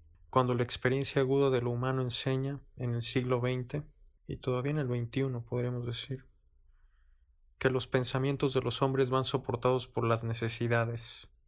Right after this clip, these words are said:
las cuales explican la sociedad y la historia. Es decir, que todo se puede explicar mediante las necesidades.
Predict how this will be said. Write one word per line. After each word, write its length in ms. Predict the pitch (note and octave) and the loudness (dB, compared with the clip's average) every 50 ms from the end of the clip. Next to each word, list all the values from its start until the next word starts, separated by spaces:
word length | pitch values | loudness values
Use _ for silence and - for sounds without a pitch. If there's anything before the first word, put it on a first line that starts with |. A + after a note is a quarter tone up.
| _ _ _ _ _ _ _ _ _ | _ _ _ _ _ _ _ _ _
las 240 | - B2 A#2+ A#2 - | -4 -2 -2 -2 2
cuales 320 | - C#3 C3 C3 C3+ - | 6 6 6 6 4 0
explican 560 | B2+ A#2 - - - C3 C3 B2+ - C3 B2 A#2+ | -2 -4 -4 -4 0 0 0 2 2 0 2 0
la 60 | A2+ | 0
sociedad 520 | - - A#2 - - - A#2+ A#2+ B2 C3 | 0 -2 -4 -4 -2 0 0 2 2 2
y 100 | C3+ B2+ | 0 0
la 120 | B2 B2 A2+ | -2 -2 -4
historia. 560 | - - - - A#2+ A#2 G#2 A2 A2 G#2+ - - - - - - _ _ _ _ _ _ _ _ _ _ _ _ _ _ - - - _ _ - | -6 -4 -2 0 0 0 0 -4 -8 -10 -12 -16 -20 -20 -20 -20 _ _ _ _ _ _ _ _ _ _ _ _ _ _ -20 -20 -20 _ _ -2
Es 100 | D3+ C#3+ | 0 2
decir, 300 | C3+ C3+ B2+ - D#3 C#3+ - | 2 2 2 2 0 -2 2
que 140 | - C#3 C3+ | 4 2 2
todo 280 | B2+ - D#3+ D#3 D3+ D3 | 4 6 4 4 4 2
se 120 | - C#3+ | 0 -4
puede 240 | - - C#3+ C#3 C#3 | -2 2 2 2 2
explicar 840 | C3+ - - - A#2+ A#2+ A#2 - C#3 C3+ C3+ C3 B2+ - A#2+ A#2+ - - - - _ _ _ _ _ _ _ | 0 -2 -4 -2 -2 -2 0 2 2 2 2 2 -2 -4 -4 -6 -10 -12 -16 -20 _ _ _ _ _ _ _
mediante 480 | - C3+ B2+ B2 B2 B2 A#2+ A#2+ A#2+ B2 | -2 0 2 2 2 2 0 0 0 2
las 180 | A#2+ A#2+ A2+ | 2 0 0
necesidades. 1080 | B2+ A#2+ A#2 - - A#2 - - C3 B2 B2 C3 C3+ C3 B2 B2 - - - - - | 0 -2 -2 -2 -4 -6 -6 -4 0 2 2 2 2 0 -2 -8 -12 -14 -16 -18 -18